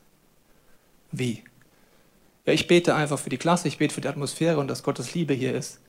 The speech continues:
und sie verändert.“ Dann sagst du, „Dann beten Sie bitte weiter.“ Jetzt sagst du, „Es ist nicht spektakulär.“ Das ist spektakulär, es verändert alles, wie du es machst. Familie. Vielleicht ist deine Bühne das Kinderzimmer,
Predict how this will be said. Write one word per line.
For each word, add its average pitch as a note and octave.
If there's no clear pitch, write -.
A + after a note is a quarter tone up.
und C3+
sie B2
verändert.“ A2+
Dann B2+
sagst B2+
du, C3+
„Dann B2
beten C#3
Sie C3
bitte B2
weiter.“ G#2
Jetzt D3+
sagst G3
du, F#3
„Es E3
ist -
nicht E3
spektakulär.“ D#3
Das B2+
ist C#3
spektakulär, C3
es A2
verändert C3+
alles, -
wie C3+
du C3
es -
machst. -
Familie. D#3
Vielleicht D#3+
ist D3+
deine D#3
Bühne D#3
das -
Kinderzimmer, D#3+